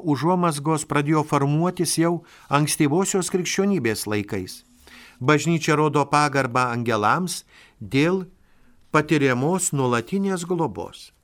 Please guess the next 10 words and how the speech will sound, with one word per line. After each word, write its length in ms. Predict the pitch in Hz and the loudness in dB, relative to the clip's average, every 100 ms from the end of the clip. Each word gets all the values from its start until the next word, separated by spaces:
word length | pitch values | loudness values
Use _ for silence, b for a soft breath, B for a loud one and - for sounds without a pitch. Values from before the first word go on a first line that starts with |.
| _ | _
Angelų 640 | 131 143 135 147 202 226 - _ _ - | 0 2 2 2 2 -2 -6 _ _ -4
pagerbimas 720 | 113 120 139 139 214 202 151 | -2 0 0 2 2 2 0
grindžiamas 680 | 135 156 156 139 131 120 - - | 0 0 0 0 0 0 -2 -2
tuo, 160 | 190 202 | 0 0
kad 240 | - 123 | -2 -4
jie, 240 | 104 123 175 180 | -2 -2 -2 -2
kaip 240 | 135 143 | -2 -2
ir 80 | 127 | -4
šventieji, 760 | - 120 113 - 156 196 214 196 B B B - | -2 -2 -2 -2 0 0 -2 -8 B B B -8
džiaugiasi 640 | 107 156 165 151 151 - | 0 2 2 2 0 0